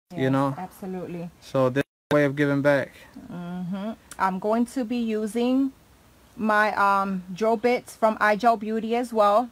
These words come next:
Speaker 2: They're titanium, okay? They last longer than the regular drills. The bits, actually. That's what I should have said. Okay. And I'm also using my iGel Beauty machine.
Speaker 1: Which is amazing.
Speaker 2: Okay, which is
Speaker 1: And,
Speaker 2: amazing.
Speaker 1: and it is also sixty percent off, which makes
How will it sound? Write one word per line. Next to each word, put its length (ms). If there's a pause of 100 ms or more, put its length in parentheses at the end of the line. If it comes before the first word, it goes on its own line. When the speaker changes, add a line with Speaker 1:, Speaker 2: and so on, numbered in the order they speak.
Speaker 2:
They're 120
titanium, 920
okay? 360
They 160
last 340
longer 320
than 160
the 100
regular 320
drills. 540 (960)
The 100
bits, 480
actually. 520 (200)
That's 220
what 120
I 80
should 220
have 80 (120)
said. 120 (800)
Okay. 340 (380)
And 180
I'm 160
also 380
using 600
my 340
iGel 520
Beauty 340
machine. 580 (340)
Speaker 1:
Which 200
is 200
amazing. 480
Speaker 2:
Okay, 380
which 240
is 160
Speaker 1:
And, 200
Speaker 2:
amazing. 160
Speaker 1:
and 100
it 140
is 80
also 320
sixty 340
percent 360
off, 260
which 160
makes 240